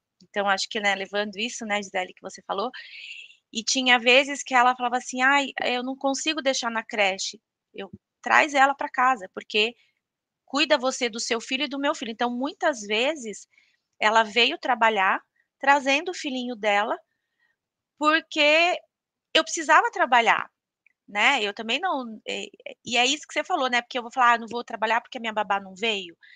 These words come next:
né? Eh, quando ele era bem pequenininho, aconteceu isso, né? Eu não tinha escola, porque a gente só deixava com a babá, ela ficou doente, não veio. Daí, eu e o meu marido revezamos.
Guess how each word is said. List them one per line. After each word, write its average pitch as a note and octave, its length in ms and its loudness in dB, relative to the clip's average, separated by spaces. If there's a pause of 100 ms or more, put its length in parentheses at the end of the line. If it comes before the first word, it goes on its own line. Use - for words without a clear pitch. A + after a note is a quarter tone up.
(300)
né? G3 180 0 (460)
Eh, G3 300 0 (400)
quando A3+ 180 -4
ele B3 100 2
era A#3+ 160 6
bem B3 280 -2
pequenininho, C4+ 600 -6
aconteceu C4+ 680 -2
isso, - 440 -12 (520)
né? G3 260 2
Eu G#3+ 140 -4
não A3 100 -10
tinha A3 200 -6
escola, C4+ 420 2
porque A3+ 140 -14
a - 20 -10
gente G3+ 160 -8
só A3 120 -6
deixava G#3 280 -2
com A3 60 -6
a - 40 -14
babá, A3+ 360 4
ela A3+ 140 0
ficou - 240 -14
doente, A#3+ 680 -6
não A#3+ 140 -10
veio. A#3 540 -4 (800)
Daí, B3 840 2
eu B3 160 0
e C4 60 -4
o C4 40 -8
meu C4 140 -4
marido B3+ 640 -2
revezamos. C4 880 0